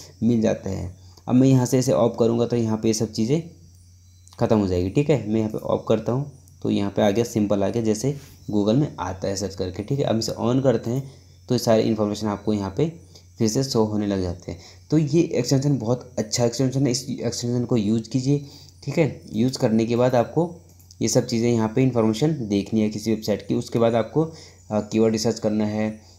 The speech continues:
और, अम, कीवर्ड को रैंक करने की कोशिश करना है, ठीक है। तो ये सब चीज़ें आपको पहले देखना है। जैसे आपका कीवर्ड है, मेन कीवर्ड मैं आपको एग्जांपल बता देता हूँ। आपका कीवर्ड है "What is S E O",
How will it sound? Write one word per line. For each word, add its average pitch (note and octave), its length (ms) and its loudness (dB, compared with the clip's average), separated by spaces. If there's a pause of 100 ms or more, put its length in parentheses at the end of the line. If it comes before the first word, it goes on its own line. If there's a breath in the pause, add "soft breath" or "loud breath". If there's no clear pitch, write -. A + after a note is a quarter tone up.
(160 soft breath)
और, G2+ 340 0
अम, G2+ 1160 -4
कीवर्ड A2 380 2
को A#2 160 6
रैंक G#2 280 2
करने G#2 200 0
की G#2+ 120 -6
कोशिश A2 380 -2
करना A2+ 300 0
है, A2+ 200 -2 (440 soft breath)
ठीक C#3+ 180 0
है। - 400 -2 (120)
तो A#2+ 60 0
ये A#2 160 4
सब C#3 160 -2
चीज़ें C3+ 240 2
आपको C3+ 220 2
पहले B2 260 0
देखना F#2 280 -2
है। F#2+ 80 -2
जैसे A2+ 220 0
आपका C3+ 240 0 (100)
कीवर्ड G#2+ 360 2
है, G2 80 -2
मेन A2 200 0
कीवर्ड B2 240 0
मैं B2+ 60 -2
आपको - 200 -4
एग्जांपल A2+ 420 -2
बता A2+ 200 -2
देता G#2+ 220 -2
हूँ। A#2+ 160 -4
आपका A2+ 260 -6
कीवर्ड A2+ 320 0
है B2+ 120 0
"What G#2+ 280 0
is B2 100 0 (120)
S A2 180 -4
E F#2 100 -6
O", E2+ 100 -6